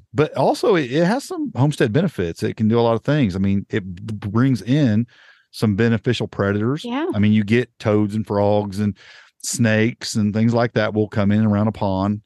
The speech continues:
Speaker 1: Um, it actually will, you know, bring in other kinds of wildlife too. <laughs> So you gotta watch that. Uh, but you, it, it actually works as a, a heat sink. It acts as a water reserve for,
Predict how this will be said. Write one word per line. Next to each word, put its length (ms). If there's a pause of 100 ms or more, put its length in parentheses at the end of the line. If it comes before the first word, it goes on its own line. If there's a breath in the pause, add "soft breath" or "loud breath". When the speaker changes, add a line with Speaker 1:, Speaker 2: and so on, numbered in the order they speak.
(400 soft breath)
Speaker 1:
Um, 480 (800)
it 200
actually 460
will, 300 (320)
you 80
know, 100
bring 260
in 80
other 200
kinds 200
of 60
wildlife 420
too. 300
<laughs> 20
So 200
you 120
gotta 160
watch 160
that. 280 (520 loud breath)
Uh, 340 (180)
but 200
you, 120
it, 460
it 20
actually 460
works 340
as 240 (200)
a, 140 (500)
a 100
heat 240
sink. 400
It 260
acts 280
as 120
a 60
water 380
reserve 440
for, 280